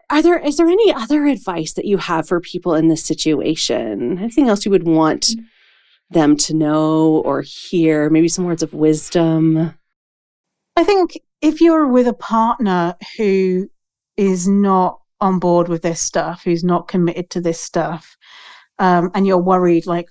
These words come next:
Speaker 2: "But who else is gonna date me? Like, I can't not be in this relationship." That there are so many people that wanna date you. There's,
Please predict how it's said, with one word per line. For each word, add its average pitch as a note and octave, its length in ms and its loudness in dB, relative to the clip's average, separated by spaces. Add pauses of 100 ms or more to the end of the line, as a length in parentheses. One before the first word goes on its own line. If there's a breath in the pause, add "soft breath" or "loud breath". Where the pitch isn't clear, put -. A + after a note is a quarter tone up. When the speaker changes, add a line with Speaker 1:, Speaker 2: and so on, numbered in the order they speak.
Speaker 2:
"But G3 140 -6
who G3+ 220 -2
else F#3+ 240 -2
is F3 100 -6
gonna F3 220 -2
date E3+ 320 -2
me? D#3+ 280 -4
Like, D#3+ 300 -8
I F#3 100 -6
can't E3+ 480 -2
not F3+ 240 0
be F3 160 2
in E3+ 120 2
this E3+ 180 -4
relationship." E3 720 -4
That F3 220 -2 (580 soft breath)
there G3+ 120 0
are G#3+ 80 -2
so F3 440 -2
many E3+ 240 0
people E3 240 -4
that - 120 -14
wanna E3 220 -4
date E3 280 -6
you. E3 200 -4
There's, F3 420 -6